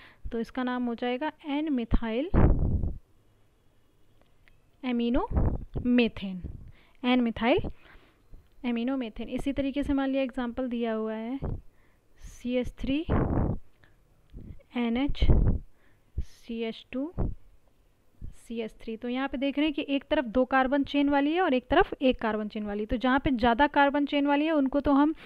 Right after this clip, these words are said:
parent alkane मानते हैं, तो उनका नाम हम ये primary alkane की तरह उनका, अ, nomenclature करेंगे। और जो alkyl group लगा हुआ है उस alkyl group को हम एन लगा के नाम लिखेंगे। तो इसका नाम हो जाएगा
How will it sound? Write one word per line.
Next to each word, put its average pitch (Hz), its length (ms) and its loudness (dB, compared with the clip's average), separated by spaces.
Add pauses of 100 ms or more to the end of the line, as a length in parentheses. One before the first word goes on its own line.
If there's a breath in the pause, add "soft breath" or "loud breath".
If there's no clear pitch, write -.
(960 loud breath)
parent 269 340 6
alkane 262 380 2
मानते 277 380 0
हैं, 330 180 -4 (480 soft breath)
तो 262 60 -2
उनका 254 340 0
नाम 277 260 2
हम 269 220 4
ये 262 300 4 (420)
primary 254 380 4
alkane 269 420 4
की 269 140 0
तरह 277 200 6
उनका, 277 400 6
अ, 254 320 2
nomenclature 269 640 4
करेंगे। 285 380 4 (800 loud breath)
और 262 120 6
जो 311 160 8
alkyl 262 360 8
group 294 280 8
लगा 285 220 10
हुआ 294 180 10
है 339 60 8
उस 294 220 4
alkyl 269 360 6
group 247 220 4
को 277 100 4
हम 285 240 4
एन 254 120 2
लगा 220 280 0
के 339 160 -4 (480 soft breath)
नाम 220 200 -4
लिखेंगे। 214 280 -6
तो 226 100 -2
इसका 247 240 -6
नाम 247 300 -2 (100)
हो 233 100 -4
जाएगा 247 400 -2